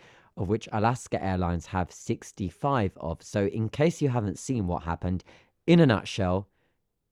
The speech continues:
Alaska Airlines Boeing seven three seven MAX nine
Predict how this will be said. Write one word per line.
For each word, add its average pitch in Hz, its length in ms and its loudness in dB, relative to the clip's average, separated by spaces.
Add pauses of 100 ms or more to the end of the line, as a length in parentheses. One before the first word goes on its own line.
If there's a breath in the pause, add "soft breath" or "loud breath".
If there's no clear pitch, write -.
(120)
Alaska 113 440 2
Airlines 92 400 0 (200)
Boeing 147 280 4
seven 87 300 -2
three 85 140 -2
seven 85 420 -2
MAX 104 420 -2
nine 87 520 0